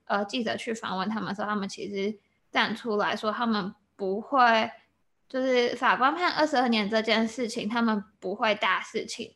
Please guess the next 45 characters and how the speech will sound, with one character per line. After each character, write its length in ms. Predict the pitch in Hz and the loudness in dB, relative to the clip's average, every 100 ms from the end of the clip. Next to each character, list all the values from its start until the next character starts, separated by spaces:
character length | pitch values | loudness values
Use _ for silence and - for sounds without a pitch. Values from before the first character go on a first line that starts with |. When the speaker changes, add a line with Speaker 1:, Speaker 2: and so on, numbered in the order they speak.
| _ | _
Speaker 2:
祝， 260 | - - _ _ _ _ | -14 -14 _ _ _ _
他 120 | - | -2
们 160 | 269 208 | 0 2
觉 140 | 220 | 0
得 140 | 175 196 | 0 0
应 40 | |
该 200 | 196 294 | 0 0
判 280 | - 262 120 | 0 -2 -4
无， 160 | - - _ _ - | -8 -14 _ _ -6
无 160 | 190 | -4
期 280 | 190 - 170 | -4 -4 -4
徒 300 | - - - | -6 -10 -10
刑。 220 | - - - _ _ _ _ _ _ _ | -8 -10 -14 _ _ _ _ _ _ _
他 180 | 269 | 0
就 140 | 254 247 | 2 2
说， 400 | - 226 214 220 | 2 4 4 4
Speaker 1:
哦。 120 | 233 - _ _ _ _ _ _ _ _ _ _ | 2 -6 _ _ _ _ _ _ _ _ _ _
Speaker 2:
George 240 | - 247 240 | 2 4 4
Floyd 720 | - 277 240 190 185 - - _ - | -2 2 4 4 2 -2 -10 _ -10
的 220 | - 202 208 | 0 2 2
死， 500 | - - 180 175 - | -2 -4 -4 -4 -6
他 220 | 247 233 | -2 0
们 440 | 226 208 180 208 - | 2 0 -2 -8 -4
觉 180 | 180 | -2
得 240 | 185 190 185 | 0 0 0
是 260 | - 254 | -2 -4
一 160 | 220 190 | -2 -4
个 280 | 190 185 180 | 0 0 0
开 400 | - 233 175 185 | 0 0 2 0
端， 360 | - 180 175 | -2 -2 -2
就 140 | 196 190 | -4 -6
是 160 | 202 | -4
让 260 | 208 214 202 | -2 0 0
大 220 | 214 185 | 0 0
家， 360 | 175 180 180 220 - _ _ _ | 2 2 2 0 -8 _ _ _
他 160 | - 285 | -2 2
的 120 | 277 | 4
牺 220 | 247 240 | 2 -2
牲 220 | 233 233 226 | -2 0 0
有 140 | 208 | 0
了 180 | - - | -2 -4
意 140 | - | -4
义， 340 | 214 - 196 - | -6 -6 -8 -6
可 160 | - 196 | -4 -2
是 260 | 226 220 | 0 0